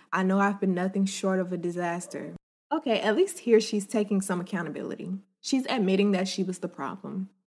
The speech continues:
She's admitting here that she's the issue. She knows that she's the problem in this relationship, um, and that she's toxic and that she's selfish to even have the thought that this person should basically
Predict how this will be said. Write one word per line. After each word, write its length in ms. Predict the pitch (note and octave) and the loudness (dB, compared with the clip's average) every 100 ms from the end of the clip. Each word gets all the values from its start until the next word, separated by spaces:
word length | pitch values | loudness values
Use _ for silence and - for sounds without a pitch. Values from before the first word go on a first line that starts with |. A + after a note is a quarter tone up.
| _ | _
She's 280 | - - C4 | -14 -6 -6
admitting 480 | - A3 G3+ G3 G#3+ | -2 2 2 2 2
here 280 | G3+ F#3 F3 | 0 -2 -4
that 180 | F3 D#3 | -6 -8
she's 380 | - F3 F3 F#3+ | -6 -4 -6 -6
the 200 | - - | -8 -8
issue. 380 | - - - F3+ - F3+ - _ _ - | -8 -8 -10 -12 -12 -14 -16 _ _ -12
She 280 | - - A3 | -6 2 4
knows 440 | F#3+ G2+ - G3 | 4 0 -6 -6
that 260 | - D#3+ F#3+ | -4 -2 -4
she's 460 | - F#3+ F#3+ F#3 | 0 2 4 2
the 120 | F#3+ F#3 | -2 -2
problem 440 | F#3+ E3+ F#3 D#3+ | 4 4 4 -4
in 140 | E3+ D3 | -6 -6
this 160 | F3+ | -6
relationship, 680 | - F3+ F#3+ F#3+ F#3 F#3 F3+ - - - - - | -2 -2 -2 -2 -2 -2 -6 -20 -20 -20 -14 -2
um, 300 | G3 G3 F#3+ | 2 2 2
and 140 | G3+ F#3+ | 0 -2
that 140 | F#3+ | -2
she's 220 | G3 A3+ | -2 -4
toxic 540 | - A#3 A3 - A3 G#3+ | -2 -2 -2 0 2 2
and 140 | F#3+ | 0
that 140 | F3 G3 | -2 0
she's 240 | G3+ G3 | -2 -2
selfish 440 | - G3+ G3+ G3 | 0 0 0 -2
to 100 | - | -2
even 280 | - F#3+ F#3 | 0 0 0
have 520 | F#3+ F#3+ F3+ F3+ F3+ F#3+ - | 0 0 0 -2 -4 -8 -8
the 460 | F3 D#3+ D#3+ F3+ G3 - - - _ _ _ _ | -6 -4 -4 -8 -10 -20 -20 -20 _ _ _ _
thought 460 | - G3+ F3+ E3+ F#3+ | -4 0 2 0 -2
that 180 | F3 F3+ | -2 0
this 140 | G3 | -2
person 320 | G3 F#3+ F#3+ | 0 -2 0
should 220 | F#3+ G3 F3+ | -2 -2 -2
basically 920 | E3+ F#3+ G3+ F#3+ F#3 F3+ F3+ F3 | -4 -4 -4 0 0 0 -2 -4